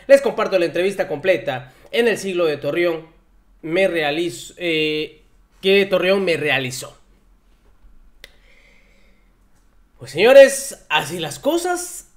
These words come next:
A ver qué sucede ahí en el estado de Coahuila. Lo que sí es un hecho, ojalá pongan a alguien competente que pueda, pues, obviamente, hacer que nos llevemos el triunfo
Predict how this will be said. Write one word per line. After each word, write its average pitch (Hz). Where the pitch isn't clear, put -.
A 151
ver 185
qué 196
sucede 196
ahí 180
en 165
el 147
estado 139
de 135
Coahuila. 117
Lo 151
que 165
sí 165
es 160
un 202
hecho, 180
ojalá 156
pongan 156
a 139
alguien 143
competente 190
que 143
pueda, 147
pues, 127
obviamente, 147
hacer 151
que 156
nos 139
llevemos 143
el 139
triunfo 226